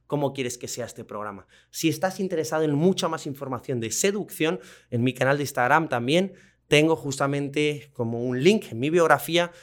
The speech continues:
donde tú puedes aplicar para mi mentoría élite, y si eres una persona o un candidato válido, te voy a regalar un plan personalizado, un plan uno a uno, donde vamos a trabajar al cien por cien tus habilidades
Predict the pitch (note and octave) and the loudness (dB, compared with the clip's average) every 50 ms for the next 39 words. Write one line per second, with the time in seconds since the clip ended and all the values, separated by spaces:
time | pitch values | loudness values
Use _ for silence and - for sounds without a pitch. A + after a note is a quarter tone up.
0 | - _ _ - B2+ A#2+ A#2+ A#2+ - D#3 C#3+ C#3+ - D3 F3 F#3 F#3+ F3+ - - | -20 _ _ -2 0 0 0 2 0 -2 -2 0 4 4 4 4 4 0 -4 -6
1 | _ _ - F#3+ - - A3+ G#3 F#3 - - F3+ F#3 F#3 F3 - - D#3 D3+ D3+ | _ _ 2 2 4 4 2 0 4 4 6 6 6 4 0 -2 0 0 2 2
2 | D3+ C#3 C3+ C3 B2+ C3 C3 C3+ D3+ D#3+ D#3 D#3 D#3 D#3 D3+ D#3 D#3+ D#3+ D#3 D#3 | 0 0 0 0 0 -2 -2 -2 -2 -2 -2 -2 -4 -6 -6 -6 -6 -6 -6 -8
3 | - - C3+ C3+ - - D#3+ D#3+ D#3+ E3 D#3+ D#3+ D#3+ D3+ D3 - D3 C#3+ C#3 - | -8 -6 -6 -6 -4 -2 0 0 0 0 -2 -2 -4 -4 -2 -2 -4 -4 -2 -2
4 | D#3 D3+ D3+ D3+ D3+ D3+ - - A#2+ B2+ C#3 C#3+ C#3 C#3+ D3 C3+ C#3 C3 C3+ C3+ | -4 -2 -2 -2 -4 -4 -4 -4 -2 -2 -2 0 2 4 4 4 2 0 0 -2
5 | C3+ C3 - C3 A#2+ A2+ - - - A#2 D#3 D#3+ E3+ E3+ F#3 G3 G3+ F#3+ - - | -2 0 0 -2 -4 -4 -6 -12 4 8 8 8 8 6 2 -2 -4 -6 -12 -20
6 | - - - _ _ - B2+ B2 B2+ C3+ C3+ C3+ B2+ B2+ C3 C3 B2+ A#2+ A2+ A2+ | -20 -20 -20 _ _ 2 4 4 6 4 4 2 0 0 0 -2 -2 -4 -8 -8
7 | - - F3+ E3+ F3+ F3 F#3+ F3+ - - D#3 D3 C#3 C3+ A#2+ - - C#3+ C#3 C3+ | -4 -4 -2 -2 -2 -4 -4 -6 -6 -6 -6 -6 -6 -8 -6 -2 -2 0 0 0
8 | C#3+ C#3 C3 C3+ C#3 C#3+ C3+ C3+ C#3+ C#3 C#3 G3 G3 G3+ F#3+ F3 E3 D#3+ D#3+ D#3 | -2 -4 -4 -4 -2 0 0 0 -2 -2 4 6 6 8 10 8 8 8 8 6
9 | D#3 E3 D#3+ D#3+ - - - - _ _ - C#3+ C#3+ D3+ D3+ D#3 C#3 C#3 C#3+ D3 | 4 2 0 -2 -8 -18 -20 -20 _ _ 2 2 4 6 6 6 6 6 4 4
10 | C#3 C#3+ C3+ - D#3 D3 C3+ B2+ B2 - D3+ D3 D3+ C#3+ C3+ - D3+ D3 C#3 C3+ | 0 -6 -6 -4 0 0 0 0 0 0 0 2 2 0 2 2 0 2 2 0
11 | B2+ C3 C#3 C3 B2+ C#3 E3 E3 - F3 D#3+ D#3 C#3+ C#3+ C#3 C#3 C#3 C#3 D3 C#3+ | -2 0 -2 -4 0 0 0 2 2 2 0 0 0 0 2 2 2 2 0 -4
12 | - | -10